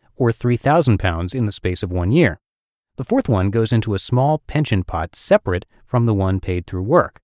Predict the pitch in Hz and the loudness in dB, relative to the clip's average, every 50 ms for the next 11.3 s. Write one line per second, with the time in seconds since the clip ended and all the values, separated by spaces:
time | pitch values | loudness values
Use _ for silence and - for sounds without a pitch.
0 | _ _ _ _ _ _ _ _ _ _ _ _ - 151 156 185 220 277 233 165 | _ _ _ _ _ _ _ _ _ _ _ _ -2 0 0 0 0 0 0 -2
1 | - 160 160 156 139 117 104 - - 117 110 - - - - 135 117 82 80 - | -2 -2 0 0 0 0 -2 0 0 0 0 0 -2 -2 0 0 0 0 -2 -4
2 | - - - 113 - - - 208 208 - 165 147 135 120 110 107 113 117 113 98 | -8 -6 -6 -6 -4 -2 -2 -2 0 0 0 0 2 2 0 2 2 0 0 0
3 | 101 131 - 139 120 110 95 104 104 107 127 139 135 127 110 95 104 127 139 98 | -2 -2 -2 -2 -2 -2 0 2 2 2 2 2 2 2 2 2 2 2 2 2
4 | 76 78 - _ _ - 143 135 123 - - - 151 151 147 131 127 110 101 98 | -2 -4 -10 _ _ 0 0 2 2 0 0 2 2 4 4 4 2 0 0 0
5 | 101 110 131 139 165 160 - - - 147 131 - 92 90 - - 98 - - - | 0 0 0 -2 -2 -4 -2 0 2 2 2 0 -2 -4 -4 -4 -6 -4 0 2
6 | 127 120 - - 82 - - 104 104 117 117 110 98 - - 95 82 - - 85 | 2 2 2 0 -4 -4 -2 -2 0 2 2 2 0 0 -2 -4 -4 -4 -6 -8
7 | 78 - - - _ _ _ _ _ _ _ _ _ _ _ _ _ _ - 151 | -8 -8 -8 -10 _ _ _ _ _ _ _ _ _ _ _ _ _ _ -6 -4
8 | 139 - - 190 220 240 - - 127 113 110 107 104 - - - 101 92 90 - | -2 0 0 0 0 0 0 0 0 2 2 0 -2 -2 -2 0 0 0 0 0
9 | - 101 90 85 - - - 82 82 82 - 123 120 117 120 123 - - - 202 | 0 0 0 0 -2 -6 -6 -6 -6 -6 -4 0 2 2 2 2 0 -2 -2 -2
10 | 170 120 110 92 85 85 85 - - - - - 107 - - 98 90 104 113 131 | 0 0 0 0 -2 -2 -6 -8 -8 -4 -2 0 0 0 0 2 2 2 2 4
11 | 143 135 151 151 - - | 4 2 2 0 0 -4